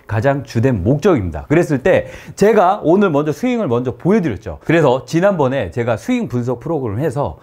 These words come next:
뭐 로리 맥길로이, 박성현도 제가 백스윙의 스타트는 가장 먼저 뭐부터 움직인다?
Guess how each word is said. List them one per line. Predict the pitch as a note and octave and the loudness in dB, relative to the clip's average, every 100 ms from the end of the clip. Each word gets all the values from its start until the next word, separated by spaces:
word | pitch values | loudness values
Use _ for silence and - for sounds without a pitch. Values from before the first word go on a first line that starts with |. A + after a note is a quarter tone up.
| _ - _ | _ -20 _
뭐 | F#2 F#2+ F2+ | -4 -2 0
로리 | G#2+ C#3 C#3 | 2 2 2
맥길로이, | A#2 A#2 G2 F#2+ G#2 | 0 -4 -4 -4 -6
박성현도 | - F#2 - F3 C#3+ F2+ E2+ D3+ G#3 - - | -8 -14 -4 -2 -2 -4 -4 -4 -6 -10 -10
제가 | F#2 G2 A#2+ D3+ | -8 -6 -8 -8
백스윙의 | F#3+ G#3+ - G#3 F#3 F3+ F3 | -8 -10 -10 -8 -6 -6 -6
스타트는 | E3 - E3 D#3 - C3 F#3+ - - _ _ | -10 -8 -8 -8 -6 -6 -6 -10 -20 _ _
가장 | - - F#2 D3 C3+ | -10 -6 -2 0 0
먼저 | G2 F2 E2+ A#2+ D3 F2+ | 0 0 0 -2 -2 -2
뭐부터 | A2 C#3 D3 A2 | 0 2 0 -2
움직인다? | E2+ E2+ D#2 A2 E3 | -2 -4 -4 -4 -6